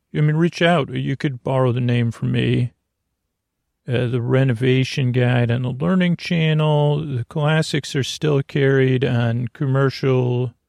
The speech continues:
on the D I Y network and syndicated. It was one of the earliest home improvement shows. We're not gonna do a recap of This Old House. I'm just, uh,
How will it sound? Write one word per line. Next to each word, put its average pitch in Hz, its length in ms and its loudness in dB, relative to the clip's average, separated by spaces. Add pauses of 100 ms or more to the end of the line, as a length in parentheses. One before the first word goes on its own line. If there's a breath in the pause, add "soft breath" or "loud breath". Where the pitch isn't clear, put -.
(400)
on 127 180 0
the 127 100 -2
D 131 260 0
I 127 180 2
Y 127 440 0
network 127 800 -4 (1400)
and 123 360 0
syndicated. 123 540 0
It 131 60 0
was 135 160 -2
one 170 160 0
of 170 60 0
the 143 80 0
earliest 139 460 2
home 131 380 0
improvement 131 760 0
shows. 123 1000 0
We're 143 140 -4
not 156 200 2
gonna 135 140 2
do 123 180 2
a 113 40 0
recap 123 480 -2
of 123 120 -2
This 117 220 -2
Old 123 200 -2
House. 120 320 -2
I'm 123 120 0
just, 120 340 -4
uh, 127 300 -2